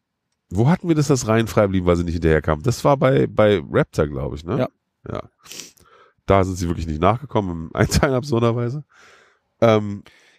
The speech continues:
Speaker 2: Ja,
Speaker 1: ja,
Speaker 2: bei
Speaker 1: was
Speaker 2: einer,
Speaker 1: den
Speaker 2: bei einer
Speaker 1: Park auch
Speaker 2: Bahn
Speaker 1: fehlt,
Speaker 2: mit
Speaker 1: wie bei so vielen anderen Parks, die B und M Bahnen gerade haben, ist halt Single-Rider-Lines, weil es bleiben Lücken. Die schreien zwar immer rum und so und versuchen noch aufzufüllen, aber es bleiben Lücken.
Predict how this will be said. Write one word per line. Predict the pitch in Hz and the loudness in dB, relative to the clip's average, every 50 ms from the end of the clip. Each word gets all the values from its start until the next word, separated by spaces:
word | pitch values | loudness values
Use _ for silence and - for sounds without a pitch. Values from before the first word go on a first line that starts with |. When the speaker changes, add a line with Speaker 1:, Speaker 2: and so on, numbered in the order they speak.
| _ - | _ -6
Speaker 2:
Ja, | 117 | -2
Speaker 1:
ja, | 82 80 82 92 98 - | 2 4 4 4 2 2
Speaker 2:
bei | - | 0
Speaker 1:
was | 101 117 117 | 0 0 2
Speaker 2:
einer, | 117 175 180 | 2 0 0
Speaker 1:
den | 151 | 0
Speaker 2:
bei | 120 110 135 143 | 0 2 2 4
einer | 147 127 | 4 4
Speaker 1:
Park | - | 4
auch | 120 - | 4 4
Speaker 2:
Bahn | 127 135 143 | 4 4 4
Speaker 1:
fehlt, | 165 160 | 4 4
Speaker 2:
mit | 165 131 | 4 2
Speaker 1:
wie | 131 143 | 0 0
bei | 135 135 127 | 2 2 2
so | 117 120 | 0 -2
vielen | 98 117 123 | -4 -4 -4
anderen | 92 104 123 127 | -2 -2 -2 -2
Parks, | 107 120 123 123 - - | 0 2 0 0 0 -2
die | - 107 | -6 -2
B | 92 107 | 0 2
und | 104 98 - | 2 2 2
M | 92 139 127 | -2 -2 0
Bahnen | 90 80 80 85 85 | 0 0 0 0 -2
gerade | 82 80 82 82 82 | 0 2 2 2 2
haben, | 90 98 101 92 | 2 0 0 -2
ist | 62 90 - | -4 -2 0
halt | 101 92 - | 0 0 0
Single-Rider-Lines, | - 98 101 101 90 80 76 76 73 76 78 82 80 85 | 0 0 2 2 4 4 4 4 4 2 2 0 0 0
weil | 80 80 | 0 0
es | 73 - - | 0 0 -2
bleiben | - 76 78 85 85 82 | 0 0 2 2 0 0
Lücken. | 80 82 - - 65 - _ _ _ _ _ _ _ _ _ - | -4 -4 -4 -6 -16 -20 _ _ _ _ _ _ _ _ _ -6
Die | 85 87 | -4 -4
schreien | - - - 80 90 113 110 | -2 0 0 2 2 0 0
zwar | - 101 85 | 0 -2 -2
immer | 82 80 | 0 0
rum | 71 73 95 123 165 160 | 0 2 0 0 0 -2
und | 123 110 107 | -4 -2 0
so | 110 113 | 0 0
und | 107 87 | 0 0
versuchen | 90 90 90 104 107 107 98 | 0 0 0 0 -2 -2 -2
noch | 92 87 - - | -4 -4 -4 -2
aufzufüllen, | - - 110 120 - 104 98 101 101 98 87 | 0 0 0 -2 -4 -4 -2 0 0 0 0
aber | 87 90 85 - - | 0 0 0 0 -2
es | - - - | -4 -8 -10
bleiben | - 69 73 80 80 | -8 -6 -6 -6 -6
Lücken. | 73 76 - - | -6 -10 -10 -14